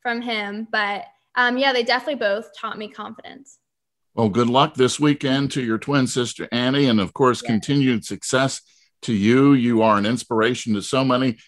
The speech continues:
Speaker 2: and you are a rising star. I mean, you are just, like, catapulting in nascar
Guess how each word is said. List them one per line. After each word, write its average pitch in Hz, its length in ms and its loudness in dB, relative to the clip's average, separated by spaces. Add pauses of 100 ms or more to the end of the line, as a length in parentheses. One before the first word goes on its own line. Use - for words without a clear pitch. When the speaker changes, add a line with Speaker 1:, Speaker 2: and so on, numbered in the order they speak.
(140)
Speaker 2:
and 120 200 2
you 135 140 4
are 107 160 4
a 98 80 -4
rising 131 640 0
star. 185 280 0
I 98 120 0
mean, 104 220 -2
you 190 180 -2
are 127 160 0
just, 117 220 -8
like, 104 200 -4
catapulting 101 840 -2
in 107 220 2
nascar 104 680 0